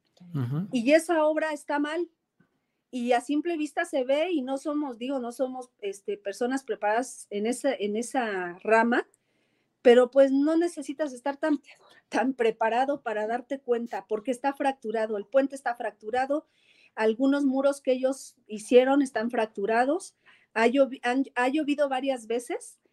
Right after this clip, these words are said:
Speaker 2: y toda la obra se la ha llevado el agua, incluyendo hasta su, su material
Speaker 1: Ujú.
Speaker 2: de ellos o su ma-, su maquinaria, todo eso se lo ha llevado el agua, porque ellos, este, no terminan esa obra.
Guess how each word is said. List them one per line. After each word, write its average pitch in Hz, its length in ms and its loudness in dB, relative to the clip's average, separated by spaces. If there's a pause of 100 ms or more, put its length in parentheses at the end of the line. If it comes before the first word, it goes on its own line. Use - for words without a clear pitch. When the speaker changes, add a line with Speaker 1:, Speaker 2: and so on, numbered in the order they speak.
(320)
Speaker 2:
y 247 160 -4
toda 269 340 2
la 240 200 2
obra 254 200 -2
se - 140 -12
la 208 80 -6
ha 226 40 -6
llevado 226 320 -4
el 214 120 0
agua, 269 380 0
incluyendo 226 540 -2
hasta 220 240 -6
su, 190 440 -10
su 190 200 -10
material 208 540 4
Speaker 1:
Ujú. 254 80 -2
Speaker 2:
de 277 80 6
ellos 302 340 -2
o 196 320 -8
su 196 280 -20
ma-, 196 340 -12
su - 200 -16
maquinaria, 247 800 2
todo 302 240 -2
eso 320 200 -6
se 247 100 -8
lo 220 100 -2
ha 240 60 -4
llevado 240 300 -4
el 214 100 -2
agua, 269 220 -2 (580)
porque 220 460 0
ellos, 294 400 2
este, 190 440 -10 (320)
no 262 280 0
terminan 294 580 2
esa 302 260 -6
obra. 370 320 -6